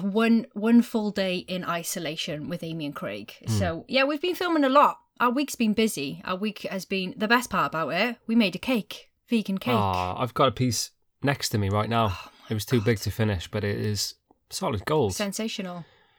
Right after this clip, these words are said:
Speaker 1: So, yeah, top week, really.
Speaker 2: Fantastic.
Speaker 1: What about you, W B U?
Speaker 2: What about you? Same. I, I mean, we were doing the same
Speaker 1: I
Speaker 2: thing.
Speaker 1: guess, I guess you were here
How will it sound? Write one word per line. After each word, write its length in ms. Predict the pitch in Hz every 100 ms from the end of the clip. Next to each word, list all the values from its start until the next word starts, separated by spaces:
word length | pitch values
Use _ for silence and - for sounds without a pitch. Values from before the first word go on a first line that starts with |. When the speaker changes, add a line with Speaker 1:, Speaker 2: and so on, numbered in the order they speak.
| _ _
Speaker 1:
So, 140 | -
yeah, 320 | 302 277 185 - 220 _ _ -
top 240 | 240 208
week, 280 | 226 196 -
really. 440 | 170 160 165 190 175 _ _ _ _ _
Speaker 2:
Fantastic. 680 | - 120 131 - 135 - - _
Speaker 1:
What 320 | 202 196 -
about 220 | - 180 202
you, 180 | 196 170
W 320 | 196 180 185
B 140 | 170 190
U? 340 | 180 190 175 _
Speaker 2:
What 220 | 117 - -
about 180 | 117 127
you? 260 | 120 104 _ -
Same. 400 | - 147 98 104
I, 80 | 117
I 160 | 117 113
mean, 240 | 113 107
we 80 | 107
were 80 | 107
doing 240 | 107 107
the 60 | 101
same 280 | - 101 98
Speaker 1:
I 40 |
Speaker 2:
thing. 160 | 98 101
Speaker 1:
guess, 100 | 90 -
I 80 | 190
guess 200 | 190 196
you 80 |
were 160 | 185 180
here 400 | 180 196 170